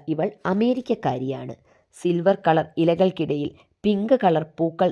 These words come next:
നിറഞ്ഞിരിക്കും. ഇലകളേക്കാൾ അധികം പൂക്കൾ ഉണ്ടാവുന്ന ഇതിൻ്റെ പ്ലാന്റ് സൈസ് ഇതാണ്. നല്ലപോലെ വേരും തളിർപ്പും ഉള്ള ഈ ചെടികൾ നിങ്ങൾക്ക് സ്വന്തമാക്കാം. വെറും മുന്നൂറ്റി അറുപത് രൂപ മാത്രം.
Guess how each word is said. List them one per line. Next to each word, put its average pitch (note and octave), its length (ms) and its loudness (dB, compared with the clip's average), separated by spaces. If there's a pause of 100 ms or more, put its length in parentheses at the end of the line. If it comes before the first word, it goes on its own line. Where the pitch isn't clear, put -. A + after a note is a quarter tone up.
നിറഞ്ഞിരിക്കും. D#3+ 760 -2 (380)
ഇലകളേക്കാൾ D#3 680 2 (240)
അധികം E3 400 0 (100)
പൂക്കൾ E3+ 380 0
ഉണ്ടാവുന്ന D3+ 520 -2 (200)
ഇതിൻ്റെ F3 360 -2
പ്ലാന്റ് D3+ 440 -4
സൈസ് D3 340 -4
ഇതാണ്. D3 380 -2 (380)
നല്ലപോലെ D#3 560 2 (340)
വേരും F#3+ 400 4 (200)
തളിർപ്പും F3 520 0
ഉള്ള D#3+ 160 0 (240)
ഈ F#3 120 -4
ചെടികൾ D#3 420 -2 (160)
നിങ്ങൾക്ക് E3 360 -4
സ്വന്തമാക്കാം. D3 680 -4 (160)
വെറും D#3+ 280 2
മുന്നൂറ്റി E3 440 -4
അറുപത് D3 320 -2 (120)
രൂപ D3 280 2
മാത്രം. E3 440 -2